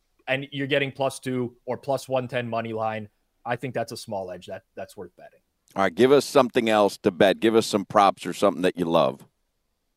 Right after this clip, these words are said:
Speaker 1: Okay, so a few things here, and I'll, I'll, I'll just speak in, like, generalities, and people can go and, and find whatever derivative of the props they wanna bet here. Uh, but I would be looking at something like total sacks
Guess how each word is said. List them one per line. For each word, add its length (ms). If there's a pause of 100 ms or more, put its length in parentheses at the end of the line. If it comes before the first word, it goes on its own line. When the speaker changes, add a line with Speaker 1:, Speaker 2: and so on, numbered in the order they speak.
(120)
Speaker 1:
Okay, 220
so 160
a 40
few 240
things 320
here, 360
and 120
I'll, 160
I'll, 240
I'll 120
just 180
speak 260
in, 120
like, 180
generalities, 1120
and 160
people 240
can 220
go 260
and, 100 (120)
and 200 (200)
find 260
whatever 320
derivative 540
of 80
the 60
props 360
they 120
wanna 260
bet 220
here. 360 (380)
Uh, 180
but 320 (180)
I 100
would 140
be 100
looking 400
at 500
something 420
like 260
total 300
sacks 400